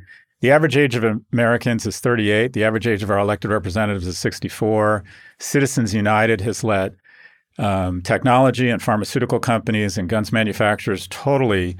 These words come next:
uh, run over Washington. And we don't have, uh, uh, we have minority rule. Uh, most Americans believe in some sort of gun control. Most Americans believe that, uh, social media companies should be regulated. And as a result, though, because money has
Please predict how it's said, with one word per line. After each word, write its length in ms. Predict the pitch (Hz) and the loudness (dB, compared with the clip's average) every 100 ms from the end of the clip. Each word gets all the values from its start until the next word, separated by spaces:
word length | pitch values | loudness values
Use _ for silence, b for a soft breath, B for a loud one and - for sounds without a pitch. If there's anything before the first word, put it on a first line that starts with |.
| b b b b _ | b b b b _
uh, 180 | - 95 | -4 -2
run 240 | 95 117 117 | 0 2 2
over 240 | 104 98 | 2 0
Washington. 960 | 92 95 104 - 101 - 95 90 87 - _ | 2 2 0 -2 -4 -4 -4 -4 -6 -12 _
And 200 | 110 104 | -4 -2
we 100 | 101 | -2
don't 300 | 92 107 165 | 0 0 0
have, 460 | 101 120 107 101 92 _ - | 2 2 2 0 -4 _ -6
uh, 60 | 104 | -4
uh, 260 | 98 101 107 | -2 -4 -4
we 160 | 107 117 | -4 0
have 160 | 127 110 | 0 0
minority 360 | 113 120 127 | 2 2 2
rule. 480 | 95 95 92 87 - - b b b b b - | 0 0 -2 -4 -8 -18 b b b b b -6
Uh, 200 | 104 101 | -2 0
most 360 | 101 131 147 - | 2 2 2 0
Americans 540 | 131 127 127 139 117 | 2 4 4 2 -2
believe 380 | - 101 110 107 | -2 -2 0 0
in 80 | 104 | -2
some 180 | - 101 | -4 -4
sort 180 | - 101 | -2 -2
of 60 | |
gun 180 | 104 98 | -2 -2
control. 400 | 113 104 107 98 | -4 -2 0 0
Most 280 | 98 110 - | 0 -2 -2
Americans 400 | 104 101 110 95 | -2 0 -2 -4
believe 520 | 107 95 95 95 87 b b b b b - | -4 -2 0 -2 -6 b b b b b -2
that, 400 | 107 92 90 82 | 0 2 0 -4
uh, 100 | - | -6
social 360 | 98 127 104 113 | -4 -2 -2 -2
media 260 | 101 101 101 | -2 0 0
companies 420 | 117 101 - 95 | 0 -2 -2 -4
should 180 | - 107 | -2 -2
be 100 | 104 | 0
regulated. 680 | 98 98 101 95 95 98 92 b b b b _ | 0 0 0 0 0 -2 -6 b b b b _
And 120 | 107 104 | 0 2
as 200 | 117 113 | 2 2
a 40 | |
result, 340 | 101 127 131 | 2 2 2
though, 160 | 123 110 | 2 0
because 300 | 95 101 95 | 0 -2 -2
money 240 | 104 104 98 | -2 0 0
has 260 | 104 85 | -2 -4